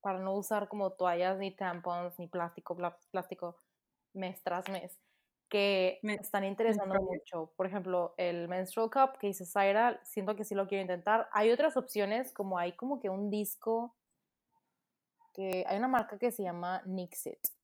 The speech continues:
Speaker 1: Let's Nix
Speaker 2: Mm,
Speaker 1: It.
Speaker 2: sí.
Speaker 1: Que yo lo vi, está interesante porque es como que algo, está diferente a la menstrual cup, es otra forma, es como un disquito, como un platito, no sé cómo describirlo, pero es circular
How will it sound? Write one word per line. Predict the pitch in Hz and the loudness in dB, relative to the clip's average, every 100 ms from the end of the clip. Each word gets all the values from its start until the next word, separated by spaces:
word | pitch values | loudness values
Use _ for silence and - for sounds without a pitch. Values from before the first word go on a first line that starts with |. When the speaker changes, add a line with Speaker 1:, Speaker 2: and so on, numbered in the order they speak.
| _ _ _ _ - _ _ _ _ _ - _ | _ _ _ _ -20 _ _ _ _ _ -20 _
Speaker 1:
Let's | 196 180 170 - | -8 -6 -6 -10
Nix | 180 196 | -8 -6
Speaker 2:
Mm, | 190 | -6
Speaker 1:
It. | 185 190 185 | -6 -10 -14
Speaker 2:
sí. | - 185 180 185 _ | -14 -14 -14 -14 _
Speaker 1:
Que | 214 202 190 190 180 - _ _ | -2 2 2 2 0 -2 _ _
yo | 226 226 | 0 4
lo | 277 311 | 6 6
vi, | 302 320 | 6 2
está | 294 | 2
interesante | 254 254 277 240 233 262 | 0 2 2 2 2 0
porque | 269 247 220 | 0 0 0
es | 202 | -2
como | 247 254 254 | 0 -2 -2
que | 196 180 170 190 | 0 2 2 0
algo, | 196 190 214 247 - | 0 4 6 4 2
está | - - 226 | -4 6 6
diferente | 277 269 226 208 202 | 6 4 4 2 4
a | 214 | 6
la | 226 208 | 6 4
menstrual | 190 185 - 196 185 | 0 -2 -2 -2 0
cup, | 180 170 | -2 -2
es | 180 196 | -4 -6
otra | 196 220 220 214 | -2 0 2 0
forma, | - 185 185 202 | 2 2 4 0
es | 214 214 | 0 -4
como | 208 208 | -6 -4
un | 208 196 | -4 -4
disquito, | 196 190 - - 175 _ 190 | -6 -8 -12 -16 -16 _ -4
como | 202 202 | 0 0
un | 190 | 2
platito, | 247 254 - 208 - 190 | 0 0 -6 -8 -4 -4
no | 180 | -2
sé | 190 | -4
cómo | 208 | -4
describirlo, | 220 220 190 175 156 _ _ _ _ | -6 -6 -8 -6 -8 _ _ _ _
pero | - 202 | -4 0
es | |
circular | 214 220 240 226 196 196 | 0 2 4 6 4 2